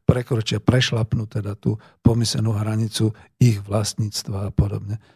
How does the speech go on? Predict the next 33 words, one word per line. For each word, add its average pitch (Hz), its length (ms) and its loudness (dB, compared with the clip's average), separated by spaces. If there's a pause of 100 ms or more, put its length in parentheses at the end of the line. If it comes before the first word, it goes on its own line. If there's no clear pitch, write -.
(120)
Uvedomujeme 156 640 2
si 170 240 -2
to, - 240 -4
kam 147 400 2
ďalej, 120 480 0
doďaleka 123 560 0
smerujeme? 131 720 0 (400)
Ja 123 180 6
som 147 220 2
to 143 80 2
zažil 139 320 2
naozaj 139 400 2
v - 80 -20
tom 117 160 -2
prípade, 117 640 2 (320)
keď 117 100 4
som 120 140 4
bol 110 160 2
na 110 80 0
pobreží 110 480 0
Estónska, 107 880 -2
že 104 320 -2 (320)
kým 113 160 4
to - 80 2
bol 107 160 2
Sovietsky 110 480 -2
zväz, 107 320 0
mohli 107 240 -2
sme 107 160 -2
teda 107 240 -2
chodiť 104 400 -4
krížom 107 320 0
krážom. 107 480 -2